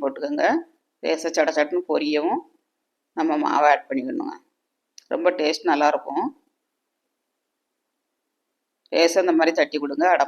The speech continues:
மாதிரி இருக்கணும். ரொம்ப நைஸா இருக்கக்கூடாது. இப்போ மூடி வச்சு ஒரு மூணு, நாலு நிமிஷம் வேக விட்டு நம்ம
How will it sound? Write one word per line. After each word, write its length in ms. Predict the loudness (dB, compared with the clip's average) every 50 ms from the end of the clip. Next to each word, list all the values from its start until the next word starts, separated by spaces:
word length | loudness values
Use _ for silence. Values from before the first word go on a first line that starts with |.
| 0
மாதிரி 200 | -2 -2 -2 -4 -6
இருக்கணும். 440 | -8 -10 -10 -6 -4 -4 -4 -4 -6 -10 _ _ _ _ _ _ _ _ _ _ _ _ _ _ _ _ _ _ _ _ _ _ _ _ _ _ _ _ _ _ _ _ _ _ _ _ _ _ _ _ _ _ _ _ _ _ _ _ _ _ _ _ _ _ _ _ _ _ _ _ _ _ _ _ _ _ _ -20 _ _ _ _ -6 -6
ரொம்ப 180 | -4 0 0 2 2 2
நைஸா 260 | 0 0 0 2 0 2
இருக்கக்கூடாது. 560 | 2 0 -4 -4 -2 -2 -2 -4 -2 -2 -2 -2 -2 -4 _ _ _ _ _ _ _ _ _ _ _ _ _
இப்போ 140 | _ -8 -6 -4 -2
மூடி 180 | 0 0 2 0
வச்சு 220 | 0 0 0 0 0 0 -2 -4 _ _ _ _ _ _ -6
ஒரு 100 | -4 -2 0
மூணு, 160 | 0 2 2 2 2
நாலு 120 | 0 0 -2
நிமிஷம் 280 | -6 -10 -6 -4 0 0 2
வேக 120 | 0 0 0 -2
விட்டு 260 | -4 -4 _ -4 -4 -4 -4 -6 -12 _ _ _ _ _ _ _ _ _ _ _ _ _ -6
நம்ம 180 | -2 -2 -2